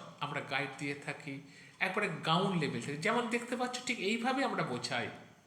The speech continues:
প্রতিটা বিষয়। তাই তো আজকে পৃথিবীর বিভিন্ন, পশ্চিমবঙ্গের বিভিন্ন প্রান্ত থেকে ছেলেমেয়েরা আমাদের কাছে অনলাইন এবং অফলাইন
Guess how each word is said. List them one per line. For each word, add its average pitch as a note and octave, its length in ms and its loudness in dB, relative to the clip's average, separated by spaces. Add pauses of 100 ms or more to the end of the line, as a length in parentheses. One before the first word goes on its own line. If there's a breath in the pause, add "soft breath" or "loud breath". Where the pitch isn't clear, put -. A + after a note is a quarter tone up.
(100)
প্রতিটা E3 320 -2
বিষয়। A2+ 420 -4 (840 loud breath)
তাই A3+ 220 4
তো A#3 80 4
আজকে A3+ 180 2
পৃথিবীর G#3+ 460 -2
বিভিন্ন, F3+ 340 -2 (120)
পশ্চিমবঙ্গের G3 520 0
বিভিন্ন F3+ 380 -2
প্রান্ত D#3 400 0
থেকে - 400 -6
ছেলেমেয়েরা D3 540 -4 (480 loud breath)
আমাদের C#3 380 -4
কাছে C#3 200 -4
অনলাইন C3 420 0 (140)
এবং C3 180 -4
অফলাইন A#2+ 380 -4